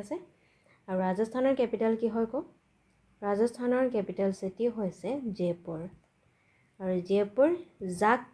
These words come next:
কি চিটি বুলি কোৱা হয়? জয়পুৰৰ নিকনেম এটা আছে, সেয়া হৈছে পিংক চিটি। এই প্ৰশ্নটো প্ৰায় আহে যে পিংক চিটি বুলি কাক কোৱা হয়?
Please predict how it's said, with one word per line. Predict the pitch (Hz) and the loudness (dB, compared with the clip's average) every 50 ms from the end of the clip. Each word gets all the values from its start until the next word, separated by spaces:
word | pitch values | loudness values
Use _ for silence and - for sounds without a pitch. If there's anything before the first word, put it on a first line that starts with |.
| _ _ - | _ _ -2
কি | 240 247 247 | -2 0 2
চিটি | 247 247 240 240 240 233 | 0 0 4 4 4 6
বুলি | 240 233 233 233 | 6 6 4 4
কোৱা | 226 220 220 214 | 2 0 0 2
হয়? | 226 277 311 254 - | 2 2 2 2 2
জয়পুৰৰ | 208 208 202 208 220 220 226 220 214 208 | 0 0 0 2 2 2 4 4 2 2
নিকনেম | 208 202 208 - 226 240 240 240 233 | 0 0 0 0 4 4 6 6 4
এটা | 226 233 233 226 220 | 4 2 2 0 0
আছে, | 214 - 240 240 226 | 0 0 0 2 2
সেয়া | 214 196 208 202 208 | 2 2 2 4 2
হৈছে | 196 185 175 - - 190 247 330 359 - - _ _ _ _ _ _ _ _ _ _ _ - - | 2 0 0 -2 -2 -2 0 -2 -2 -4 -14 _ _ _ _ _ _ _ _ _ _ _ 0 2
পিংক | 254 254 262 277 285 285 - - _ _ - - - | 4 4 4 4 2 0 -4 -16 _ _ -20 -10 -4
চিটি। | - 226 220 - 180 180 - - _ _ _ _ _ _ _ _ _ _ _ _ _ _ _ _ _ _ _ _ - | -2 -2 -2 -2 -4 -6 -6 -10 _ _ _ _ _ _ _ _ _ _ _ _ _ _ _ _ _ _ _ _ -12
এই | 208 196 | -8 -4
প্ৰশ্নটো | 202 202 196 - 202 196 202 202 196 202 | -4 -4 -4 -2 -2 -2 -2 -2 -2 -2
প্ৰায় | 190 190 185 180 175 180 | -2 0 0 0 0 -2
আহে | 175 196 233 247 226 | -2 0 0 2 2
যে | 214 208 208 - | 0 0 0 0
পিংক | 208 214 208 214 - | 0 0 0 -2 -4
চিটি | - 196 190 185 185 180 | -6 -2 -2 0 0 2
বুলি | 185 190 208 196 - | 2 2 0 0 -2
কাক | 180 180 180 - - | -4 -4 -6 -8 -10
কোৱা | 170 165 170 165 - | -8 -8 -8 -4 0
হয়? | 240 240 196 | 0 0 0